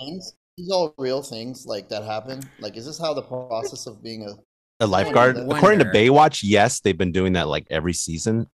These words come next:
Speaker 2: So I feel like it's pr-, there's probably some truth to it. But I,
Speaker 3: Well,
Speaker 2: I don't hundred percent know.
Speaker 3: because it's a county resource and everything's bureaucratized,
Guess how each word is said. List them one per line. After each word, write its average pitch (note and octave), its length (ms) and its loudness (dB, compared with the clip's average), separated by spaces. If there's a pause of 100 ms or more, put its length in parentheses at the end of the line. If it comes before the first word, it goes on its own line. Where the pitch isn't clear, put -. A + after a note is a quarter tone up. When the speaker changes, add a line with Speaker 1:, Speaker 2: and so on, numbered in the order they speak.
(320)
Speaker 2:
So - 240 4
I F2 100 4
feel C3+ 220 -4
like B2 180 2
it's F2 180 -2
pr-, - 220 -12
there's F#2+ 160 -4
probably F2 200 4
some D2+ 200 -6
truth - 360 -14
to - 160 -10
it. - 120 -12 (500)
But F#3+ 120 2
I, F2+ 120 2
Speaker 3:
Well, - 120 -10
Speaker 2:
I G2 120 -2
don't F#2+ 240 0
hundred D#2+ 180 -8
percent - 260 -10
know. - 120 -10
Speaker 3:
because F#3+ 420 -4
it's A#3 180 -8
a F#3+ 80 -6
county C3+ 580 -6
resource A2+ 600 -10
and A2 80 -10
everything's A#2+ 440 -8
bureaucratized, G#2 1080 -10